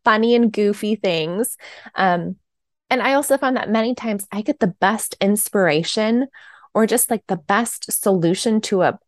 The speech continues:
a sewing problem I'm having late at night, just talking to others, because it just seems like ideas are flowing and everyone's chatting. So if you are like me and you like to go to bed early and you're at a retreat, take the time to stay up a little later, and no guilt, no judgments.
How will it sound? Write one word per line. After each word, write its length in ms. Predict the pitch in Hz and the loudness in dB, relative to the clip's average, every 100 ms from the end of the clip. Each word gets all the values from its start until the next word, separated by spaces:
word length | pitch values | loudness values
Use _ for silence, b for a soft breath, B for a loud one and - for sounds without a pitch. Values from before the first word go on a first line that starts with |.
| - | -4
a 80 | 175 | -2
sewing 480 | - - 180 196 220 | 0 2 2 2 -2
problem 420 | - 220 220 226 | -2 -2 0 0
I'm 160 | 220 | -2
having 300 | 220 233 226 | -4 -4 -4
late 320 | 196 175 175 220 | -2 -2 -2 -2
at 160 | 214 | -4
night, 300 | 175 151 - - | -6 -6 -6 -8
just 180 | - | -10
talking 360 | - 175 - 196 | -4 -4 0 0
to 180 | - - | 2 -2
others, 380 | 156 160 294 - | 0 0 0 0
because 280 | 226 220 | 2 2
it 120 | 175 175 | 0 -2
just 180 | 196 | -2
seems 240 | 214 196 185 | 0 0 2
like 240 | - - B B B | 0 -2 B B B
ideas 500 | 180 185 170 240 233 | 0 0 2 4 4
are 140 | 233 233 | 2 0
flowing 560 | - 220 214 208 208 | 0 2 2 2 0
and 80 | 196 | -2
everyone's 440 | 170 190 185 185 - | -2 -2 -2 -4 -6
chatting. 600 | - 156 139 143 143 165 | -6 -4 -2 -2 -2 -4
So 400 | - 113 165 - _ _ - | 0 0 0 -8 _ _ -12
if 160 | 226 220 | -8 -2
you 100 | 226 | 0
are 100 | 254 | 0
like 320 | 302 302 254 | -2 -4 -4
me 500 | 254 240 220 214 226 | 0 2 4 2 2
and 140 | 233 | 0
you 80 | 208 | 2
like 220 | 190 190 | 0 -2
to 100 | 226 | -4
go 140 | 220 220 | -4 -4
to 80 | |
bed 220 | 233 254 - | -2 -2 -2
early 520 | 185 165 156 151 180 B B B B | -4 -2 -4 -4 -6 B B B B
and 180 | 190 190 | -2 0
you're 120 | 196 | 0
at 120 | 196 | 0
a 60 | 220 | 0
retreat, 460 | 226 220 185 185 | -2 -2 -6 -4
take 220 | - 359 - | -4 -4 -2
the 100 | 427 | -4
time 240 | - 277 | -2 -2
to 80 | 240 | 0
stay 220 | - 202 | 2 2
up 100 | 190 | 4
a 20 | |
little 460 | 185 180 185 190 180 | 4 4 4 4 4
later, 380 | 143 143 120 90 | 2 0 0 0
and 220 | 131 170 | -2 -8
no 300 | 214 208 226 | -4 2 4
guilt, 420 | 220 196 185 208 208 | 4 4 2 0 -2
no 220 | 175 170 | -2 -2
judgments. 800 | 156 143 - - - 95 - | -2 -6 -8 -18 -14 -6 -4